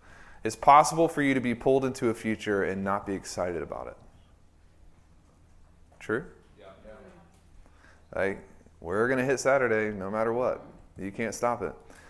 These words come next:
Speaker 1: There's things that you, you are, you have on your calendar next week, you're being pulled towards them, but you're not necessarily excited about it. Momentum is being pulled into the future. Enthusiasm is being excited about it. Now, the mistake people make,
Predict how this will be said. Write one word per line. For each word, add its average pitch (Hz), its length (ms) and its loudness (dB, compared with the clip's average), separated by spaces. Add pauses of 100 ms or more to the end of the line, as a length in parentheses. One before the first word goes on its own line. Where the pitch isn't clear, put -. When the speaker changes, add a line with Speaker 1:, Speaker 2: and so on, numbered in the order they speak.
(360)
Speaker 1:
There's 117 240 4
things 131 260 0
that 120 80 0
you, 117 240 0
you 120 200 0
are, 113 220 6
you 113 140 0
have 120 160 6
on 117 80 2
your 113 100 2
calendar 110 320 0
next 110 220 0
week, 113 220 -2
you're 107 100 0
being 104 220 -2
pulled 110 220 0
towards 107 200 2
them, 104 100 -6
but 95 80 -2
you're 87 120 -2
not 107 200 0
necessarily 98 540 -2 (400)
excited 110 320 4
about 92 200 2
it. - 60 -10
Momentum 147 360 2
is 131 80 -2
being 127 160 2
pulled 151 240 4
into 151 180 0
the 143 80 0
future. 143 440 0 (280)
Enthusiasm 120 760 6 (340)
is 117 220 4
being 117 500 2 (160)
excited 135 460 8
about 110 180 6
it. - 120 -2
Now, 123 280 6 (840)
the 139 80 4
mistake 165 360 6
people 160 220 0
make, 143 460 4